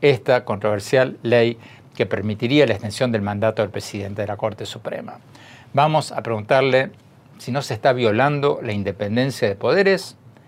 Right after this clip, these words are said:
y amenazando el orden democrático en México. Señalemos que el presidente de la Suprema Corte, Arturo Saldívar, ha dicho que ni él ni la Corte Suprema fueron consultados para todo esto y que esta fue una decisión del Congreso. Bueno,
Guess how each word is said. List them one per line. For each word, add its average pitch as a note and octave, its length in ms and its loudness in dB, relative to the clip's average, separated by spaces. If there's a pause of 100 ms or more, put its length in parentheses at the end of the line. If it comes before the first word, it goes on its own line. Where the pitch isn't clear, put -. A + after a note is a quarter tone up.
(140)
y G#2+ 60 -6
amenazando G#2+ 800 0
el G#2+ 160 -4
orden G#2 380 -2
democrático G2 680 -8
en - 120 -8
México. - 460 -16 (800)
Señalemos B2+ 440 2
que - 80 0
el G2 40 -4
presidente C#3+ 580 4
de G2+ 60 0
la F#2+ 200 0
Suprema A#2 380 -2
Corte, F3 260 4
Arturo G#2+ 300 -2
Saldívar, B2 500 4 (480)
ha C3 80 4
dicho D3 240 4
que B2+ 140 2
ni E3+ 180 4
él B3 280 6
ni B2+ 100 -4
la A2+ 100 2
Corte C#3 200 0
Suprema C#3+ 340 2
fueron D3+ 240 4
consultados C#3 680 4
para A2 220 2
todo D#3+ 220 4
esto E3 240 2
y A2 80 -2
que B2+ 120 0
esta A#2 200 0
fue - 140 -6
una A2+ 80 0
decisión G2+ 420 -4
del G2 80 -6
Congreso. D3 520 -6 (960)
Bueno, G#3+ 200 2